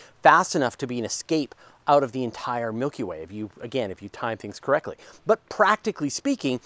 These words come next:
you're dealing with the forces. You're gonna get close to the sun, you're gonna burn up your spacecraft, you're gonna experience tremendous forces as you're getting cranked around the sun as you go around it. And of course,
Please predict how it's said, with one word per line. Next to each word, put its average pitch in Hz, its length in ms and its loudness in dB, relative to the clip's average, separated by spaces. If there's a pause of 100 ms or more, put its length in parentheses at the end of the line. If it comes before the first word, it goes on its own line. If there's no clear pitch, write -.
(260)
you're 170 100 0
dealing 190 320 6
with 143 200 -2
the 123 60 -4
forces. 160 640 2
You're 117 80 -8
gonna 135 140 0
get 131 240 -2
close 170 440 4
to - 80 -12
the 156 100 -6
sun, 139 280 0
you're 113 80 -6
gonna 98 140 -8
burn 147 240 2
up 165 100 -6
your 127 80 -12
spacecraft, 147 500 0
you're 113 120 -8
gonna 104 100 -10
experience 123 560 -4 (260)
tremendous 151 840 2 (160)
forces 131 580 2
as 104 160 -4
you're 101 180 -4 (520)
getting 120 240 0
cranked 170 760 0
around 131 360 0
the 107 80 -8
sun 120 300 -2
as 95 100 -8
you 101 140 -8
go 101 200 0
around 123 320 -2
it. 82 140 -8 (340)
And 165 60 -2
of 165 80 -2
course, 165 280 2